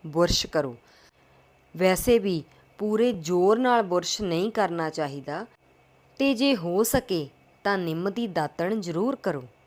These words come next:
ਨੰਬਰ ਪੰਜ, ਸ਼ਹਿਤੂਤ ਖਾਣ ਨਾਲ ਪਾਚਨ ਤੰਤਰ ਭਾਵ ਡਾਈਜੈਸਟਿਵ ਸਿਸਟਮ ਠੀਕ ਰਹਿੰਦਾ ਹੈ ਤੇ ਨਾਲ ਹੀ ਖਾਂਸੀ ਜ਼ੁਕਾਮ ਤੋਂ ਵੀ ਰਾਹਤ ਮਿਲਦੀ ਹੈ।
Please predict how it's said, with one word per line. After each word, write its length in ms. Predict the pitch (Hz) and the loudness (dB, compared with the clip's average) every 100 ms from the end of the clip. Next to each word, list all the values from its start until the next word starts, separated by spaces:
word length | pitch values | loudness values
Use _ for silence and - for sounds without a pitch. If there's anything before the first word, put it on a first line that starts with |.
| _ _ _ _ _ _ 180 | _ _ _ _ _ _ -4
ਨੰਬਰ 380 | 180 175 170 170 | -2 2 0 2
ਪੰਜ, 480 | 180 180 190 202 - _ _ _ _ - | 2 2 0 -8 -12 _ _ _ _ -6
ਸ਼ਹਿਤੂਤ 800 | - 220 190 190 208 202 202 - | 0 4 2 2 0 0 -2 -2
ਖਾਣ 280 | 220 208 | 2 4
ਨਾਲ 340 | 214 208 208 220 - _ | 4 4 2 0 -8 _
ਪਾਚਨ 500 | 214 202 196 262 254 | 10 10 10 4 4
ਤੰਤਰ 520 | - 170 156 170 151 - _ _ | 4 0 2 0 -2 -8 _ _
ਭਾਵ 340 | 196 185 190 180 | 6 6 4 2
ਡਾਈਜੈਸਟਿਵ 680 | 175 160 180 190 - 185 - | 2 4 0 0 2 0 2
ਸਿਸਟਮ 500 | 185 165 - 226 240 | -2 -2 -2 -4 -4
ਠੀਕ 380 | - 185 208 | -6 -4 0
ਰਹਿੰਦਾ 380 | 226 160 151 143 | 0 0 0 -2
ਹੈ 200 | 147 131 _ - - _ - | -4 -10 _ -20 -20 _ -2
ਤੇ 140 | 247 | 2
ਨਾਲ 340 | 240 175 156 165 | 4 2 2 -2
ਹੀ 280 | 160 196 170 _ _ _ _ | -4 -6 -6 _ _ _ _
ਖਾਂਸੀ 460 | - 170 170 254 294 | -2 -2 -2 -2 -2
ਜ਼ੁਕਾਮ 460 | 254 247 190 165 | -2 0 0 0
ਤੋਂ 220 | 160 151 147 | -2 -4 -4
ਵੀ 160 | 226 | -2
ਰਾਹਤ 360 | 208 151 175 240 | 0 0 0 -2
ਮਿਲਦੀ 480 | 247 220 202 202 202 | 0 2 0 0 -2
ਹੈ। 160 | 185 | -6